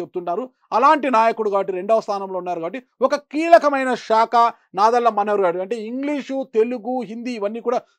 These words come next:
చాలా అనర్గళంగా మాట్లాడగలరు ఆయన. మంచి సబ్జెక్ట్ ఉంది,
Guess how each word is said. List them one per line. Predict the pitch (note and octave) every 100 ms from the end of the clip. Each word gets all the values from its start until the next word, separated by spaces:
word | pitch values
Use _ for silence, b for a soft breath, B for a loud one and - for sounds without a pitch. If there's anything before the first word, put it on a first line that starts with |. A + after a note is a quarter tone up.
| -
చాలా | - G3
అనర్గళంగా | G3 G#3+ D4 A#3+ C#4 C4+ C4+ B3+
మాట్లాడగలరు | G#3+ G3+ G#3+ G#3+ G3 F#3+ F#3
ఆయన. | F#3+
మంచి | G3+ F#3+ C4 D4
సబ్జెక్ట్ | A#3+ F#3 D#3 G#3+ -
ఉంది, | G3+ G3 B3